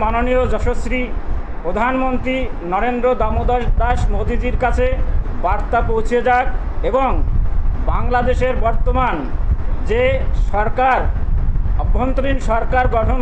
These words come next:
হয়েছে, সেই সরকারের প্রধান যিনি, তার কাছে এই বার্তা পৌঁছে যাক। আমরা অবিলম্বে হিন্দু নির্যাতন, সংখ্যালঘুর উপর যে নির্যাতন, সংখ্যালঘুদের যে গণহত্যা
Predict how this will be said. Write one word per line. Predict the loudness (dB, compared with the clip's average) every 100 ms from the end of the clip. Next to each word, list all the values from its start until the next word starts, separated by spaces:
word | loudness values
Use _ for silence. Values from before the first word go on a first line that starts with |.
| 2
হয়েছে, | 0 2 0 0
সেই | 0 2
সরকারের | 0 0 0 0 2 0 0
প্রধান | 0 0 0
যিনি, | 0 0 0 0 0 0 -2 0
তার | 0 0 0 0
কাছে | 2 2 2 0
এই | 0
বার্তা | 2 2 2
পৌঁছে | 0 0 2 2
যাক। | 2 2 2 0 2 2 2 0
আমরা | 0 0 0
অবিলম্বে | 0 0 0 0 0 0 -2 0 0 2 0 2 2
হিন্দু | 2 0 0 0
নির্যাতন, | 0 2 2 2 0 0 0
সংখ্যালঘুর | 0 0 0 0 0 2 2
উপর | 2 0
যে | 0
নির্যাতন, | 0 -2 0 0 0 0 0 0 2 2 2
সংখ্যালঘুদের | 2 2 2 2 2 0 0 2 2
যে | 0
গণহত্যা | 0 0 0 -2 -2